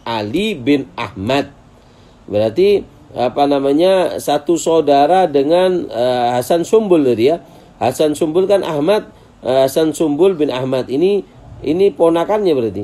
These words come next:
ponakannya Hasan Sumbul. Berarti Hasan Sumbul kan Hasan bin Ahmad bin Muhammad. Ini,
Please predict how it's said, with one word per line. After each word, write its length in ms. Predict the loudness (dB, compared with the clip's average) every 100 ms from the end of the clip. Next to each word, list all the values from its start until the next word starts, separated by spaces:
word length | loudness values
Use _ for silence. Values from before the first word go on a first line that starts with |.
| -8
ponakannya 640 | -4 -2 -2 -2 0 0 0
Hasan 240 | -2 -2
Sumbul. 380 | -2 -2 -2 -4 -8 -20 _ _ -20 -20 -14
Berarti 640 | -4 0 0 2 2 2
Hasan 400 | 2 0 0 -2
Sumbul 320 | -2 -2 0 0
kan 160 | 0
Hasan 560 | 0 -2 -2 -2 0 0
bin 160 | 0
Ahmad 480 | -2 -6 -2 -2 0
bin 160 | -2 -2
Muhammad. 480 | -4 -4 -4 -4 -8 -20 _
Ini, 480 | -4 0 2 2